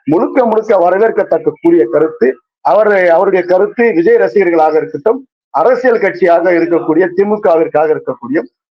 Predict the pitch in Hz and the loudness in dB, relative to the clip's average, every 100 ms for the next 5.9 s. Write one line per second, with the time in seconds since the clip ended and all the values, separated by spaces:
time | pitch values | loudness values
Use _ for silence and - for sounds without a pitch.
0 | _ 143 214 262 269 - _ - 165 160 | _ -2 2 2 0 -4 _ 0 0 2
1 | 160 165 254 254 220 185 170 160 165 175 | 0 0 0 0 2 0 0 0 -2 -2
2 | 185 185 175 165 143 139 135 165 - - | 0 0 0 0 -4 -4 -4 -2 -4 -8
3 | _ _ 220 208 202 208 247 226 190 165 | _ _ -4 0 -2 0 0 0 2 2
4 | 160 160 175 156 156 147 151 - - _ | 0 0 0 0 0 0 0 -2 -6 _
5 | - 175 254 262 247 226 208 185 185 | -6 -2 0 2 2 2 2 0 -2